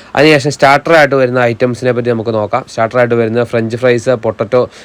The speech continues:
സ്മൈലി, ചിക്കൻ നഗ്ഗറ്റ്സ്, അതുപോലെ തന്നെ, ആ, വെജിറ്റബിൾ, ആ, സമൂസ, പിന്നെ കുട്ടികൾക്ക് ഇഷ്ടപ്പെടുന്ന, കുട്ടികളുടെ ഒരു സെക്ഷനാണ് പിന്നെ അങ്ങോട്ടുള്ളത്. അവർക്ക് ഇഷ്ടപ്പെടുന്ന,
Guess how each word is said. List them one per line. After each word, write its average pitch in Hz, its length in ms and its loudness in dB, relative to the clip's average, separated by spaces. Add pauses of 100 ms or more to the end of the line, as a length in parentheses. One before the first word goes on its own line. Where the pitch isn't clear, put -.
(120)
സ്മൈലി, 127 520 2
ചിക്കൻ 120 360 -4
നഗ്ഗറ്റ്സ്, 120 400 -4
അതുപോലെ 120 560 2
തന്നെ, 120 240 0 (1160)
ആ, 123 100 4
വെജിറ്റബിൾ, 120 500 4 (680)
ആ, 110 180 0
സമൂസ, 117 440 2
പിന്നെ 127 340 2
കുട്ടികൾക്ക് 127 400 2
ഇഷ്ടപ്പെടുന്ന, 117 420 -2
കുട്ടികളുടെ 139 460 2
ഒരു 131 80 2
സെക്ഷനാണ് 113 340 -4
പിന്നെ 113 220 -2
അങ്ങോട്ടുള്ളത്. 110 600 -2
അവർക്ക് 107 300 -4
ഇഷ്ടപ്പെടുന്ന, 117 480 -4